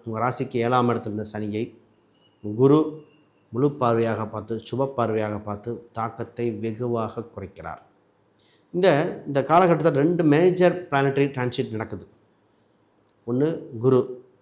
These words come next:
பெயர்ச்சி, அது ஜூன் ரெண்டு. அப்ப ஜூன் ரெண்டுக்கு முன், ஜூன் ரெண்டுக்கு பின் அப்படின்னு வெகுவா இந்த வருஷத்தை ரெண்டா டிவைட் பண்ணி பலாபலன்கள் மாறும்.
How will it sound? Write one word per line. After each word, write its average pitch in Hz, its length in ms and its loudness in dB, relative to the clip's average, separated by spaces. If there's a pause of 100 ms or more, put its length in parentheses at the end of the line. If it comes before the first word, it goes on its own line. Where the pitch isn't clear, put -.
பெயர்ச்சி, 110 420 -4
அது 160 400 -2
ஜூன் 131 260 2
ரெண்டு. 110 420 -2 (880)
அப்ப 120 160 -2
ஜூன் 131 280 2
ரெண்டுக்கு 117 300 0
முன், 131 360 -2
ஜூன் 131 200 0
ரெண்டுக்கு 110 300 -4
பின் 135 220 -2
அப்படின்னு 107 280 -4
வெகுவா 127 200 0 (360)
இந்த 117 140 -4
வருஷத்தை 131 380 0
ரெண்டா 117 220 2 (100)
டிவைட் 117 240 0
பண்ணி 120 260 -2
பலாபலன்கள் 113 800 -2
மாறும். 104 320 -4